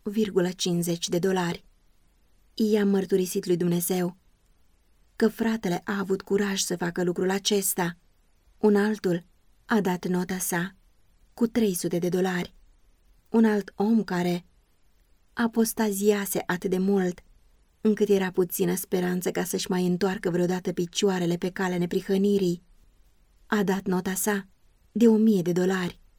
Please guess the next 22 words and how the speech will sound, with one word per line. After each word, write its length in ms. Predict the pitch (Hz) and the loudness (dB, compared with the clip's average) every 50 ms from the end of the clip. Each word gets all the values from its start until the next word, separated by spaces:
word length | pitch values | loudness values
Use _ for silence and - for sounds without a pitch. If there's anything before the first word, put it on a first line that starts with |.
| _ _ _ _ _ _ _ _ | _ _ _ _ _ _ _ _
Am 180 | - 226 220 | 0 0 2
propus 360 | 214 - 202 190 190 202 196 - | 2 2 0 0 0 -2 -2 -2
atunci 400 | 190 175 170 - 196 190 196 - | -2 -2 -2 0 -2 0 -2 -2
ca 140 | - 180 | -2 -4
aceste 400 | 170 170 170 - 190 180 - - | -4 -2 -2 -2 -2 -2 -2 -4
sume 280 | 175 - - 202 180 180 | -6 -4 -2 0 0 0
reținute 640 | 180 190 190 - - 180 185 190 196 - 180 170 170 - _ - _ _ | 0 -2 -4 -4 -2 -2 -2 -2 -2 -2 -4 -4 -4 -10 _ -20 _ _
mult 400 | 214 208 208 226 226 220 - - | 0 2 4 4 2 2 0 -4
timp 260 | - 196 196 196 185 | -2 0 0 2 2
din 180 | 175 190 185 | 0 0 -2
zecime 440 | 175 180 180 - - - 208 196 190 | -2 -2 -4 -4 -4 0 0 0 0
și 200 | 185 - - 185 | 0 -2 -2 -2
daruri 500 | 165 170 185 190 190 185 175 170 170 - _ _ _ _ _ _ _ _ _ _ _ _ _ _ _ _ _ _ - _ _ _ | 0 0 -2 -2 -2 -2 -2 -2 -4 -6 _ _ _ _ _ _ _ _ _ _ _ _ _ _ _ _ _ _ -20 _ _ _
să 200 | - - - 233 | -6 2 2 2
fie 280 | 220 - 233 233 226 226 | 2 4 2 2 2 2
alocate 560 | - 220 214 208 202 196 - 220 208 208 190 | 0 0 2 2 0 0 -2 -4 -4 -2 -2
misiunii 600 | 180 175 175 175 - - 185 180 180 180 185 196 190 | 0 0 0 -2 -4 -4 -2 0 0 0 -2 -2 -2
Europei 520 | - 196 185 180 180 175 175 170 - 185 180 | 0 0 0 0 0 0 -2 -2 -2 -4 -2
Centrale, 720 | - - 196 190 185 208 202 190 185 180 175 170 175 - _ _ _ _ _ _ _ _ _ _ _ _ _ | -2 -2 -2 0 0 0 -2 0 0 -2 -2 -2 -4 -8 _ _ _ _ _ _ _ _ _ _ _ _ _
astfel 480 | - 220 226 226 - - - 208 185 | -2 -2 -2 -2 -4 -2 -2 -2 -2
ca 180 | 175 - 190 170 | 0 -2 -4 -4
aceasta 720 | 170 175 - - 208 190 190 196 - - - 175 175 175 | -4 -2 -2 -2 -2 0 -2 -4 -6 -4 -2 -2 -2 -4